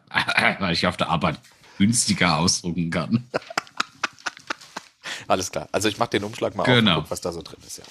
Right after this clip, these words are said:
Speaker 1: Ich hoffe, die Reihenfolge stimmt.
Speaker 2: Wie meinst du das? Äh, das ist tatsächlich, also <laughs> das ist einfach eine Bestellbestätigung.
Speaker 1: Hm. Dann erst die andere <laughs> Seite.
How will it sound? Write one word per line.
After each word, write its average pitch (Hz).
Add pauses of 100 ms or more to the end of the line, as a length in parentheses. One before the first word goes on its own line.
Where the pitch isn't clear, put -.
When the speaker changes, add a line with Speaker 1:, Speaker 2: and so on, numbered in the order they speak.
Speaker 1:
Ich -
hoffe, 123
die 117
Reihenfolge 123
stimmt. 110 (640)
Speaker 2:
Wie 87
meinst 78
du -
das? - (920)
Äh, 92
das 90
ist -
tatsächlich, -
also 95 (240)
<laughs> -
das -
ist 107
einfach 95
eine 98
Bestellbestätigung. 98 (500)
Speaker 1:
Hm. 147 (2250)
Dann 110
erst 101
die -
andere 113
<laughs> -
Seite. 151